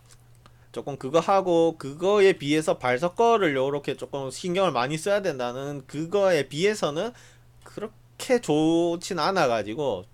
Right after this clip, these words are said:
사육사보다는 조금 낮게 주도록 하겠습니다. 난이도가 어, 거기는 아무것도 관리를 안 해도 됐었지 않습니까? 사육사 때는. 음흠. 근데 지금은 요렇게 조금 챙기는 게 있어야 되고, 그렇게 해서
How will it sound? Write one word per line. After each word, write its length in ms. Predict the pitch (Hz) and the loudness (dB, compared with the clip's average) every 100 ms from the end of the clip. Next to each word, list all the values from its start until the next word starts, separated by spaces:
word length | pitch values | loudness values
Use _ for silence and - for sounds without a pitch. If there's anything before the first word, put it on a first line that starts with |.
| - | -20
사육사보다는 840 | - 233 254 156 117 113 104 147 | -4 -2 0 0 0 -2 -8 -10
조금 300 | 151 117 151 | -12 -12 -6
낮게 280 | 139 180 139 | -4 -4 -6
주도록 340 | 113 110 107 | -8 -10 -8
하겠습니다. 580 | 139 160 160 107 90 101 | -6 -6 -8 -14 -14 -14
난이도가 640 | 123 104 151 156 120 135 151 - - - - | -10 -10 -8 -6 -2 -2 -2 -10 -20 -20 -16
어, 120 | 98 | -6
거기는 320 | 143 170 147 - | 0 0 0 -4
아무것도 560 | 117 117 202 254 302 - | 0 4 6 6 4 4
관리를 300 | 131 147 139 | 4 4 2
안 120 | 123 | 0
해도 140 | 156 139 | 0 2
됐었지 320 | 170 135 107 | 0 0 -2
않습니까? 420 | 101 135 110 131 | -4 -4 -4 -2
사육사 360 | 151 147 - 113 | 2 0 0 -4
때는. 360 | 117 131 180 285 - 104 | -4 -6 -6 -8 -16 -16
음흠. 140 | 156 202 - - - | -14 -14 -18 -20 -14
근데 120 | 104 | -12
지금은 440 | - 151 160 131 | -6 -4 -2 -4
요렇게 240 | 104 110 110 | -6 -8 -10
조금 240 | 85 127 | -12 -14
챙기는 400 | - 208 175 120 | -10 -6 -6 -6
게 100 | 104 | -8
있어야 280 | 160 135 101 | -8 -6 -6
되고, 240 | 87 127 | -6 -8
그렇게 260 | 131 107 120 | -8 -10 -12
해서 460 | 143 156 180 190 | -10 -4 0 0